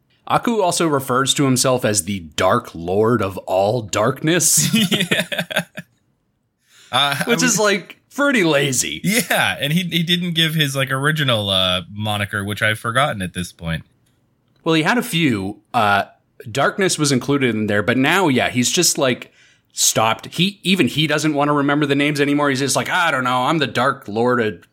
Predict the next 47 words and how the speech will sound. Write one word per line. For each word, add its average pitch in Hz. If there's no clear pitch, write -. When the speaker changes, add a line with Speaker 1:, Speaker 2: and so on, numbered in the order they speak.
Speaker 1:
Darkness." 107
Whatever. 123
Speaker 2:
Maybe 156
Speaker 1:
You 175
Speaker 2:
he, 170
Speaker 1:
get -
it. -
I'm 139
Speaker 2:
maybe 139
Speaker 1:
scary. 180
Speaker 2:
he 98
thinks 147
he's 127
being 117
cheeky, 120
and 110
he's 98
just 98
like, 90
"I'll 107
just 101
come 107
up 90
with 95
a 92
new 92
title 92
every 92
time 92
I 95
say 92
it." -
Like, 82
<laughs> -
see 147
which 131
one 139
of 123
these 113
assholes 107
grab 117
onto. 104
Speaker 1:
One 143
of 151
them's 113
gotta 101
stick. -